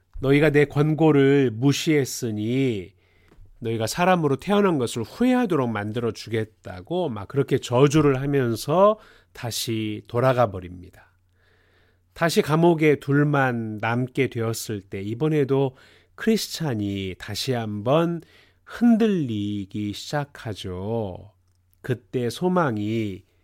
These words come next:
다시 한번 크리스찬을 붙잡아 줍니다.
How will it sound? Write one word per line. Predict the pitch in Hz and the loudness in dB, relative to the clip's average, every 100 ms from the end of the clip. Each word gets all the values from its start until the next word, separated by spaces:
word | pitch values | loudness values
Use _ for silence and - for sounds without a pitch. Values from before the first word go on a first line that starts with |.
| _ _ | _ _
다시 | - 104 - 123 | -10 -8 -6 -4
한번 | 110 104 98 120 143 156 151 _ _ - | -4 -6 -4 0 0 -2 -8 _ _ -8
크리스찬을 | 175 170 - 117 95 95 95 95 98 | -6 -4 -6 -10 -8 -8 -10 -12 -18
붙잡아 | - 113 - 104 101 | -14 -10 -8 -8 -8
줍니다. | - 110 98 90 87 92 | -10 -10 -10 -12 -16 -20